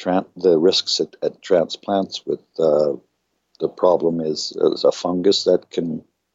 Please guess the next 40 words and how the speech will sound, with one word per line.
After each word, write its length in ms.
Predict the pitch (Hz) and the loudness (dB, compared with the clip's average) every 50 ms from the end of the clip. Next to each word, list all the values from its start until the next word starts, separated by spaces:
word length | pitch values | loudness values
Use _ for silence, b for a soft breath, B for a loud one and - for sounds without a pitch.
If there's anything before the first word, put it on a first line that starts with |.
| _ - - - - _ _ _ | _ -8 -8 -8 -8 _ _ _
that 180 | - 82 82 - | 2 2 2 2
can 440 | - 78 78 76 78 76 - - - | -2 -4 -4 -4 -4 -6 -8 -6 -4
develop 440 | - 80 78 87 87 90 90 - - | -2 2 2 4 4 4 2 2 0
in, 220 | 85 85 82 80 - - | -4 -4 -6 -8 -10 -10
in, 220 | 87 85 78 76 - | -10 -10 -10 -12 -12
in 240 | - 82 82 78 73 | -12 -10 -10 -10 -10
cannabis 580 | - - - - 82 85 80 90 104 - - - | -8 -6 -4 -2 0 0 2 2 2 0 0 0
that 260 | - 82 - - _ | 0 0 0 0 _
can 240 | - 69 67 65 62 | -8 -6 -6 -6 -6
be 180 | - - 76 76 | -6 -4 -4 0
very 380 | 71 85 87 82 76 76 71 - _ _ | 4 4 6 6 4 2 -2 -6 _ _
fatal 320 | - 80 80 90 95 92 | 2 4 6 6 4 4
to 280 | - - - - 87 85 _ _ _ _ _ _ _ _ | 0 -4 -14 -14 -14 -14 _ _ _ _ _ _ _ _
people 300 | - 82 82 - - 92 | -6 -4 -2 0 2 2
with 160 | 87 82 78 - | 2 2 2 0
immune 360 | 85 87 82 85 98 101 95 | 0 0 0 2 2 2 2
deficiencies. 760 | - 95 - 95 98 - - 110 104 - - 120 123 - - B B B B B B B B B B B B B - | 0 0 0 -2 -2 0 -2 -2 -2 -2 -2 -4 -4 -6 -8 B B B B B B B B B B B B B -4
And 100 | 104 98 | -2 0
when 100 | 95 92 | 0 0
you 80 | 90 | 0
have 160 | 90 92 87 | 2 2 2
a, 80 | 90 - - - - - | 2 0 0 -4 -8 -8
and 180 | 95 95 90 90 | -6 -4 -2 -2
when 100 | 90 90 | 0 0
you 140 | 90 87 82 | 0 -2 -2
have 220 | 82 - 95 92 | 0 0 0 2
a 60 | 82 | 0
transplant, 680 | - - - 107 104 104 - - - 87 87 85 80 - - _ _ _ _ - | 0 -2 -2 -2 0 -2 -4 -8 -12 -10 -8 -8 -8 -8 -12 _ _ _ _ -8
you 280 | 78 85 87 85 85 82 | 0 4 4 6 6 8
are 380 | 82 82 85 85 80 80 82 - _ _ _ _ _ _ _ - | 6 6 6 4 4 0 -2 -8 _ _ _ _ _ _ _ -8
immune 380 | 90 90 92 92 92 85 80 | -6 -2 0 0 0 0 0
deficient 480 | 78 76 - 98 98 - - 80 76 - | -2 0 2 2 4 4 2 -2 -4 -8
because 320 | 78 - - 76 73 - | -10 -6 -4 -4 -2 -2
they 100 | - 71 | -2 -2
give 200 | 71 82 80 78 78 | -2 -4 -6 -2 2
you 120 | 80 80 | 4 4
all 180 | 78 78 76 71 | 4 4 4 2
these 200 | 76 73 73 - | -2 -4 -8 -6
drugs 360 | - 90 87 82 80 76 - | -2 0 0 0 0 -2 0
that 220 | - 82 80 - | 2 2 2 2